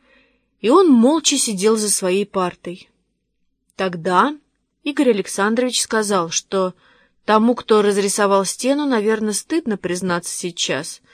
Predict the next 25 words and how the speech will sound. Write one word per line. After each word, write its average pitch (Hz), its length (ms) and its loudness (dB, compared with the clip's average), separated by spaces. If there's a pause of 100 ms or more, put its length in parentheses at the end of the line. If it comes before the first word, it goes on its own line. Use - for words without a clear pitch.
(420)
но 190 160 0
пусть 196 320 -4
он 190 140 0
подумает 185 640 -2
над 170 140 -10
своим 170 320 -6
поступком, 320 720 -6 (580)
а 208 140 2
потом 302 400 2
наберётся 214 520 0
смелости 294 640 -2
и 233 40 -2
придёт 202 400 0
к - 100 -14
нему 190 240 -2
в - 80 -12
кабинет. 180 640 -8 (1800)
После 262 320 2
уроков 262 440 4
председатель 247 540 -2
совета 220 420 0
нашего 202 420 -2
пионеротряда 185 840 -2
Толя 196 280 -4
Дешкин 269 500 -6